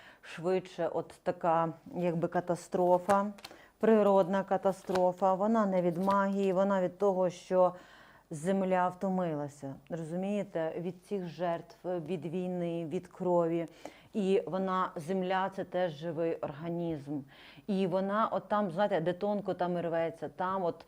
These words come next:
як організм, коли він знесилений, він починає хворіти, починають вилазити хвороби в тих містах, де, ну, найслабша частина організму.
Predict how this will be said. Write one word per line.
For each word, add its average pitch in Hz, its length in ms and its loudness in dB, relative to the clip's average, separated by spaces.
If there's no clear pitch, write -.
як 190 260 2
організм, 180 680 2
коли 185 240 0
він 180 140 0
знесилений, 180 800 2
він 160 60 -4
починає 175 480 -4
хворіти, 165 580 -4
починають 170 580 -2
вилазити 165 640 0
хвороби 185 540 4
в 151 60 -6
тих 185 320 -4
містах, 175 640 2
де, 185 360 2
ну, 190 320 2
найслабша 185 840 0
частина 185 600 -4
організму. 170 760 -4